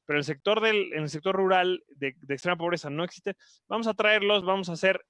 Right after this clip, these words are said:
que la innovación ahí es cómo lo haces accesible para la gente, ¿no? Para que lo pueda pagar alguien que gana, que vive con trescientos pesos al, a la semana. Em, y entonces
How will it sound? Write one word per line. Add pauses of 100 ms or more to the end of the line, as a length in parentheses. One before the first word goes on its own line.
(400)
que
la
innovación
ahí
es
cómo
lo
haces
accesible (380)
para
la
gente, (280)
¿no?
Para
que
lo
pueda
pagar
alguien
que
gana,
que
vive
con
trescientos
pesos
al,
a
la
semana. (420)
Em, (360)
y
entonces